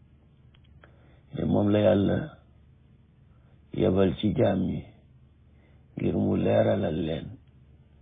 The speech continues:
lim bëgg. Su gisee lu warta def mbaa waree su ko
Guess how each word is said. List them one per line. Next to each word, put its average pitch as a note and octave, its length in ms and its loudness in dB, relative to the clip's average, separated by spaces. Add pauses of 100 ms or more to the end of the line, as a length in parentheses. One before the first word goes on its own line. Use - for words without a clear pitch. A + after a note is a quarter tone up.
(580)
lim G2+ 280 0
bëgg. - 200 0 (1900)
Su - 240 -6
gisee G#2+ 440 2
lu A2+ 280 4 (260)
warta - 440 -4
def - 240 -4
mbaa G2+ 320 4
waree A2 360 4
su A2+ 140 -2
ko G#2+ 120 -2